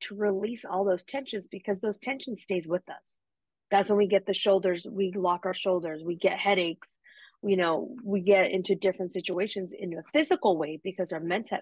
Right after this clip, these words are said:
our mental capacity is still, you know, just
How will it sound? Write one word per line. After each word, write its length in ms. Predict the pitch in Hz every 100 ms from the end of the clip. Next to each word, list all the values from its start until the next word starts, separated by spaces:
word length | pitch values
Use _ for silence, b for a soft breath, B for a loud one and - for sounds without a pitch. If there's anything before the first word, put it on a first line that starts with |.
| -
our 120 | 160
mental 480 | 165 165 220 - 190
capacity 760 | - - - 247 - 156 156 - _ _ _ -
is 140 | 170
still, 480 | - 202 190 175 - _ _ _ _ _ _ _
you 100 | 208
know, 140 | 180
just 300 | 160 214 208